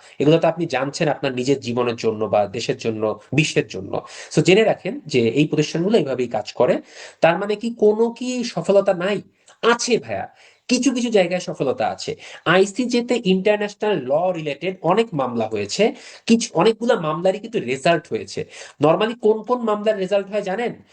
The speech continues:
কোনো দেশের সাথে কোনো দেশের নৌপথ নিয়ে ঝামেলা হইছে, কোনো জাহাজ আটক করে রাখছে, কোনো জায়গায় হয়তো কোনো একটা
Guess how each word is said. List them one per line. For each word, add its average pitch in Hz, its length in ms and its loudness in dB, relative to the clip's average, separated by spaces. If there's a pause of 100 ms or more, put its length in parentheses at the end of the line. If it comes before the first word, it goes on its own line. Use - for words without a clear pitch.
(220)
কোনো 233 320 6
দেশের 190 340 0
সাথে 208 280 -4
কোনো 196 240 0
দেশের 190 400 0 (140)
নৌপথ 185 520 2
নিয়ে 180 200 -4
ঝামেলা 139 360 0
হইছে, 120 380 -4 (320)
কোনো 190 240 8
জাহাজ 175 340 2
আটক 170 180 -4
করে 147 260 0
রাখছে, 123 520 -6 (280)
কোনো 185 260 6
জায়গায় 180 380 2
হয়তো 175 320 -4
কোনো 170 220 0
একটা 160 420 4